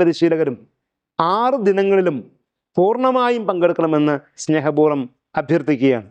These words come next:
ഈ ക്ലാസ്സുകളിൽ പങ്കെടുക്കുന്നത് വഴി ആപ്റ്റിറ്റ്യൂഡ് എക്സാമിനേഷനെ ഒരുങ്ങാൻ സാധിക്കുക മാത്രമല്ല, വിശ്വാസ വിഷയങ്ങളിൽ ആഴപ്പെടാനും അത് നമ്മുടെ കുഞ്ഞുങ്ങൾക്ക് പങ്കുവയ്ക്കാനും നമുക്ക്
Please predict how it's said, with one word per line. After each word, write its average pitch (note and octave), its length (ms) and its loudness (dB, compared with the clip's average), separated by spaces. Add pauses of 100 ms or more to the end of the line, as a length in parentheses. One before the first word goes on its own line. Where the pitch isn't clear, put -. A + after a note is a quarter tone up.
(800)
ഈ - 20 2 (100)
ക്ലാസ്സുകളിൽ A3 520 0 (100)
പങ്കെടുക്കുന്നത് G3 600 0
വഴി D#3+ 180 2 (800)
ആപ്റ്റിറ്റ്യൂഡ് A#3+ 480 0
എക്സാമിനേഷനെ G#3+ 840 0 (400)
ഒരുങ്ങാൻ G3+ 420 2 (240)
സാധിക്കുക G3 520 0 (160)
മാത്രമല്ല, A3+ 480 -2 (880)
വിശ്വാസ E3+ 520 0
വിഷയങ്ങളിൽ F3+ 500 2 (240)
ആഴപ്പെടാനും E3+ 560 -2 (600)
അത് G#3+ 140 2 (140)
നമ്മുടെ G3 280 2
കുഞ്ഞുങ്ങൾക്ക് F3+ 540 2 (680)
പങ്കുവയ്ക്കാനും F3+ 720 0 (560)
നമുക്ക് D#3+ 340 0